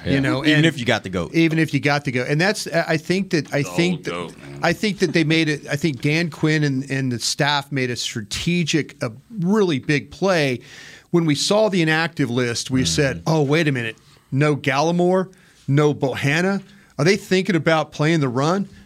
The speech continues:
Speaker 2: No, they knew that they could choke the run just with Hankins and also with Wilson and also with Van Der Esch.
Speaker 3: Van Der Esch.
Speaker 2: They choked the run with those guys,
Speaker 1: Mm-hmm.
Speaker 2: and now it turned into,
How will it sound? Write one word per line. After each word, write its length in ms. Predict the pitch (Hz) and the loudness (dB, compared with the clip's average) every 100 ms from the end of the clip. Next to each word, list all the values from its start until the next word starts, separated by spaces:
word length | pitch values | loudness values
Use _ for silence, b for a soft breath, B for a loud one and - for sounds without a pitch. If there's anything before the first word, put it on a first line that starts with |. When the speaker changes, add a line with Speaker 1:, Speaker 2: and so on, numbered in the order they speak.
| - | 0
Speaker 2:
No, 300 | 147 233 151 | 2 4 0
they 220 | 117 160 | 0 0
knew 220 | 226 185 165 | 2 2 2
that 180 | 156 | 0
they 120 | 156 147 | 0 -2
could 200 | 139 135 | -2 -2
choke 340 | - 165 - | 0 0 0
the 80 | 147 | 0
run 320 | 131 156 170 | 2 2 2
just 260 | 147 151 - | 0 -2 -2
with 140 | 127 | -4
Hankins 680 | - 165 165 165 151 139 - B B | -2 0 0 0 0 -2 -6 B B
and 180 | 156 147 | -2 0
also 400 | 143 156 156 165 | 2 0 2 0
with 240 | 135 135 123 | 2 -2 -2
Wilson 680 | 131 151 185 - 196 196 B B - | 2 2 2 2 0 0 B B -2
and 160 | 147 | 0
also 380 | 139 165 - 180 | 2 0 0 0
with 180 | 147 113 | 0 0
Van 280 | 139 185 208 | 0 0 0
Der 180 | 131 | -2
Esch. 260 | 101 - 82 | -6 -8 -8
Speaker 3:
Van 120 | 82 | -8
Der 80 | 71 | -8
Esch. 200 | 64 76 | -8 -2
Speaker 2:
They 160 | 85 196 | 2 2
choked 380 | 185 196 202 - | 2 0 0 -2
the 80 | 147 | 0
run 280 | 156 202 | 2 2
with 160 | 165 147 | 0 0
those 240 | 160 214 | 2 2
guys, 400 | - 139 135 131 | 0 0 0 -4
Speaker 1:
Mm-hmm. 140 | 69 76 - | -8 -12 0
Speaker 2:
and 160 | 156 | 2
now 260 | 156 190 247 | 4 4 2
it 120 | 190 | 0
turned 320 | - 175 160 | 2 2 2
into, 480 | 160 147 - 147 131 | 2 0 2 2 0